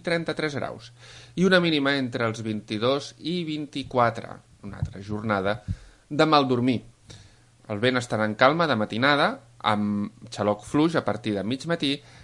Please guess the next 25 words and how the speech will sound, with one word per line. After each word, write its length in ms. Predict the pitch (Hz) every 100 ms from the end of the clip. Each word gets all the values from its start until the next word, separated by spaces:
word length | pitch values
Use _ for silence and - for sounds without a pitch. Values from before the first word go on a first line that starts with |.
| -
que 80 | 190
a 40 |
la 100 | 190 180
tarda 280 | 151 143
tombarà 460 | 151 170 170 143 117
cap 160 | 120 123
a 40 |
migjorn 400 | 120 107 107 98
de 80 | 104
força 300 | - 98 95
tres 220 | 98 95
quatre. 360 | - 98 - - - -
A 60 | 95
la 100 | 92
nit 160 | 98
pararà 380 | - 131 160 123 127 - - _
i 120 | - 135
després 340 | 131 - 151
girarà 320 | 147 139 113
cap 160 | 131 127
a 120 | 143
refrontall 680 | 131 123 117 117 110 120 113
o 40 | 104
gregal 440 | 117 120 107 107
moderat. 720 | - 120 131 120 95 95 110